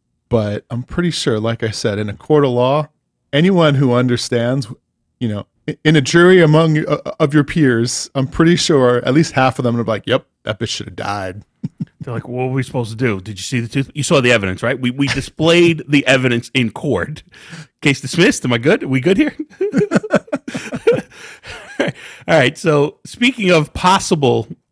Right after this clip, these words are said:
Speaker 2: murder, actually, it sets this up perfectly, and this wasn't the plan. I have, we're gonna play a new game today.
Speaker 1: Okay.
Speaker 2: It's called Detective Dave.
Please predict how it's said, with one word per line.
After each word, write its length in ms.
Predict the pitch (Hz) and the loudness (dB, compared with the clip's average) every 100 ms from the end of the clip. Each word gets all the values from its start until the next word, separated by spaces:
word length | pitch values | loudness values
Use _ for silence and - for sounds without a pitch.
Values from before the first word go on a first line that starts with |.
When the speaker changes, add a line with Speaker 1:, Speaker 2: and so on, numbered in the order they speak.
| _ - | _ -2
Speaker 2:
murder, 500 | 113 101 95 135 - _ _ _ _ - | 0 0 -2 -6 -12 _ _ _ _ -2
actually, 500 | 156 - 143 127 156 | -2 -2 -4 -4 -4
it 100 | - | 0
sets 220 | 170 - | 0 0
this 160 | 143 | 0
up 140 | 131 - | 0 2
perfectly, 400 | 147 131 127 110 | 0 2 -2 -2
and 80 | 110 | -2
this 120 | - | 0
wasn't 260 | 123 120 | -2 -2
the 60 | 107 | -6
plan. 360 | - 123 95 - - - - _ - | -6 -6 -6 -10 -18 -20 -20 _ 2
I 200 | 151 196 | 4 4
have, 500 | 170 151 139 135 - | 4 4 2 0 0
we're 160 | 151 170 | 2 2
gonna 140 | 196 | 2
play 160 | 196 165 | 2 2
a 40 | |
new 120 | 156 | 4
game 240 | 147 143 131 | 4 2 2
today. 320 | 120 98 - _ _ - | -2 -4 -6 _ _ -8
Speaker 1:
Okay. 340 | 135 175 170 _ _ _ _ _ - | -6 -6 -10 _ _ _ _ _ -6
Speaker 2:
It's 160 | 131 | -6
called 520 | - 131 123 120 113 - _ _ _ _ _ | -2 0 2 0 -4 -14 _ _ _ _ _
Detective 640 | 127 - 190 - 165 135 113 | -8 -2 -2 0 -2 -2 2
Dave. 520 | 127 98 90 - | 2 2 -2 -10